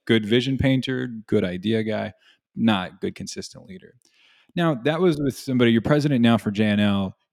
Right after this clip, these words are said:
You all worked together for years, and that was similar with our C E O, right? She started off in, uh, editor role and worked her way up. And then her replacement was a sales role and worked her way up.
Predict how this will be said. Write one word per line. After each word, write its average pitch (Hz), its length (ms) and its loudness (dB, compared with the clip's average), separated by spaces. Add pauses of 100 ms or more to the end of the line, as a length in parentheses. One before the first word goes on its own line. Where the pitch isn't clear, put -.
(120)
You 139 260 2
all 120 280 2
worked 113 280 0
together 104 420 2
for 90 640 -6
years, 104 500 2
and 107 100 -2
that 131 100 0
was 120 100 -2
similar 113 300 4
with 95 140 0
our 95 120 -2
C 92 280 -6
E 87 60 -6
O, 85 100 -10
right? 85 220 -12 (200)
She - 240 -4
started 98 380 0
off 92 360 -4 (480)
in, 92 580 0 (280)
uh, 87 380 -8 (100)
editor 110 340 -2
role 82 380 -10
and 113 160 -2
worked 92 220 -6
her 95 80 -2
way 92 180 -4
up. - 320 -12
And 101 140 -2
then 92 420 -4
her 143 180 2
replacement 101 680 -2 (100)
was 98 300 -2
a - 120 -10
sales 110 380 0
role 90 160 -6
and 87 100 -12
worked 90 200 -14
her 80 60 -14
way 80 140 -10
up. 80 180 -16